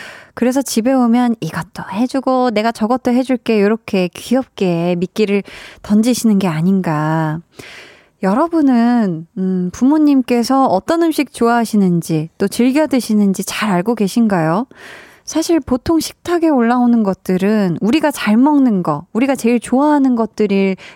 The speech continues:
경우가 많잖아요. 음, 김대승님께서,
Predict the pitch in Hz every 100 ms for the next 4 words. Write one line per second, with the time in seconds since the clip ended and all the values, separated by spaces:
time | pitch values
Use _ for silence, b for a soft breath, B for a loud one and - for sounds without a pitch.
0 | - 208 214 202 185 143 165 226 202 160
1 | 147 185 175 160 - _ - B B B
2 | B B B 214 214 214 208 208 208 -
3 | 254 285 269 214 214 262 240 226 208 -
4 | 170 196 202 190